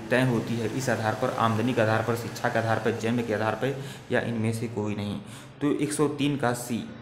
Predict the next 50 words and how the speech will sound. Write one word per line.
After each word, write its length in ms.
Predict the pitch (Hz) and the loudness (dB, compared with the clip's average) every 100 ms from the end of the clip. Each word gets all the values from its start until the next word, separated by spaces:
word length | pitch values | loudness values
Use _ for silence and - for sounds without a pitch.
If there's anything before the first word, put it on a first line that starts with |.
| - - - | -18 -18 -8
मतलब 280 | 120 123 131 | -4 -2 0
जन्म 280 | - 127 131 | 2 2 2
के 180 | 127 107 | 2 0
आधार 240 | 101 101 | 2 -2
पर, 220 | 98 85 | -4 -6
विकल्प 260 | 113 113 113 | -4 0 -2
सी 160 | 113 131 | -2 -4
जो 140 | 127 | -2
है 140 | 123 | -4
वो 200 | 123 104 | -6 -4
आपका 200 | 107 104 | -4 -2
सही 220 | 101 98 90 | -6 -6 -10
है। 180 | 90 - - - - - - - - - - - - - - - - - - - - - - - - | -10 -14 -18 -20 -20 -20 -20 -20 -20 -20 -20 -20 -20 -20 -20 -20 -20 -20 -20 -20 -20 -20 -20 -16 -8
प्रश्न 240 | 139 131 143 | -6 -4 -6
एक 100 | 131 | -4
सौ 140 | 139 | -2
चार 240 | 127 117 | 0 0
बताएं, 260 | 117 110 107 | 0 -2 -2
निम्नलिखित 320 | 117 127 135 | 0 -2 -2
में 120 | 135 | -2
से 120 | 127 135 | -2 0
कौन 280 | 110 131 | 2 0
सा 140 | 131 120 | 2 0
विचारक 420 | 110 104 107 - | 0 2 2 0
सांस्कृतिक 640 | - 113 110 - 127 131 | -2 -2 -2 -2 -2 0
विलंबना 420 | 120 110 110 113 117 | 0 2 2 2 0
के 160 | 117 | -2
सिद्धांत 500 | 113 104 107 110 113 - | -6 -6 -2 0 -2 -2
के 60 | |
लिए 140 | 110 110 | -2 0
जाना 180 | 101 | 2
जाता 260 | 101 98 98 | 2 0 0
है? 120 | 98 - - - - - - | -4 -8 -14 -14 -14 -4 2
सांस्कृतिक 480 | 127 123 - 156 | 2 2 -2 0
विलंबना 380 | 131 120 120 127 | 2 2 2 2
के 120 | 127 | 2
सिद्धांत 440 | 127 113 117 120 123 | 0 -2 -2 -2 0
के 100 | 120 | 0
लिए 140 | 117 | -2
कौन 320 | 117 117 123 | 0 0 0
सा 120 | 120 113 | 0 -2
विचारक 380 | 110 110 117 | 0 0 -2
जाना 200 | 113 110 | -2 0
जाता 220 | 110 110 117 | 0 0 -2
है? 100 | 123 | -2
एक 160 | 120 | -4
सौ 120 | - | -6
चार 300 | 113 113 110 | -6 -4 -4
का 120 | 107 104 | -2 -4
D। 180 | 104 | -6